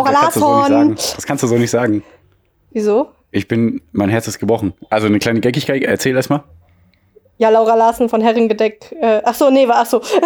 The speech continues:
Speaker 1: <laughs> Das meinst du.
Speaker 2: <laughs>
Speaker 1: Äh, die, die macht, die sagt immer solche Dinge wie kleine Geckigkeit. Und Pierre hat dann geschrieben, Quatscher, Matscher, Tee. Weil es gibt ja auch
Speaker 2: Genau.
Speaker 1: Matcha-Tee.
Speaker 2: Genau. Weil ich voll
Speaker 1: Und
Speaker 2: witzig
Speaker 1: wieso
Speaker 2: bin.
Speaker 1: ist dein Herz gebrochen?
Speaker 2: Ja, weil die heute verkündet haben, dass sie ihren Podcast beenden.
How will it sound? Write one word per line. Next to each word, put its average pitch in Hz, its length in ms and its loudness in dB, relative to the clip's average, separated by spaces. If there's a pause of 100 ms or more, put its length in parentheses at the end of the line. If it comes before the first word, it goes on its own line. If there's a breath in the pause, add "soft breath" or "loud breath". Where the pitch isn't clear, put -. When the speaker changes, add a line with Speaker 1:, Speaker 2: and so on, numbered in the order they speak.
Speaker 1:
<laughs> 508 280 -2
Das 415 160 -2
meinst 233 200 0
du. - 340 -4
Speaker 2:
<laughs> - 20 -
Speaker 1:
Äh, 240 200 4
die, 269 220 2
die 247 140 4
macht, 254 240 0
die 247 80 2
sagt 226 240 2
immer 220 120 2
solche 220 220 0
Dinge 220 160 4
wie 214 140 -2
kleine 220 260 2
Geckigkeit. 233 500 -2 (200 loud breath)
Und 233 300 0
Pierre 262 240 2
hat 254 100 -2
dann 247 80 4
geschrieben, 240 320 0 (180 loud breath)
Quatscher, 277 380 0
Matscher, 302 500 0 (280)
Tee. 254 680 2
Weil 240 120 4
es 240 60 -4
gibt 269 120 -2
ja 262 60 2
auch - 20 0
Speaker 2:
Genau. 277 140 2
Speaker 1:
Matcha-Tee. 247 800 0
Speaker 2:
Genau. 269 240 2 (500)
Weil 123 160 0
ich 120 80 -4
voll 120 100 2
Speaker 1:
Und - 80 2
Speaker 2:
witzig 233 100 0
Speaker 1:
wieso 294 120 2
Speaker 2:
bin. 302 100 2
Speaker 1:
ist 302 120 -8
dein 294 140 2
Herz 294 340 0
gebrochen? 311 500 -4 (340)
Speaker 2:
Ja, 104 420 2 (120)
weil 110 160 0
die 110 240 2
heute 123 200 -2
verkündet 120 360 0
haben, 120 240 2
dass 113 160 -2
sie - 80 0
ihren 110 100 2
Podcast - 320 -4
beenden. 117 420 2